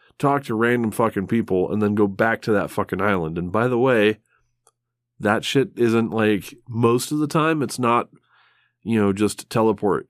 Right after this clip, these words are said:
You have to get on a fucking boat and actually sail there, which takes, like, five to ten minutes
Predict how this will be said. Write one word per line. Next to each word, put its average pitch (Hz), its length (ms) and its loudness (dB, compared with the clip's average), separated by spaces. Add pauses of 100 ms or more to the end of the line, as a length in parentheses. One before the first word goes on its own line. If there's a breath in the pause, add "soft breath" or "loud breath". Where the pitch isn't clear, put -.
You 120 160 0
have 120 160 0
to 107 100 0
get 92 160 -2
on 87 80 -2
a 80 60 -4
fucking 90 340 -4
boat 123 320 0 (260)
and 107 180 -4 (100)
actually 80 440 -4
sail 127 380 2
there, 78 300 -4 (300 soft breath)
which 101 220 -2
takes, 95 300 -2
like, 78 320 -6
five 76 380 -8
to 90 60 -6
ten 113 280 0
minutes - 540 -4